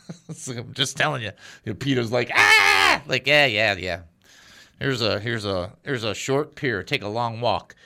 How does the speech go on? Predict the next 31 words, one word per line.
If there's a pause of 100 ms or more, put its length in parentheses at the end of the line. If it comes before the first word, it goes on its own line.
(120)
Anyway,
the
idea (540)
<laughs>
that
is
simply
this. (360)
There
was
quail. (640)
All
right,
here
you
go.
Last
one. (240)
Who
did
Jesus
send
fishing
to
get
money
for
taxes?
Who
was
it?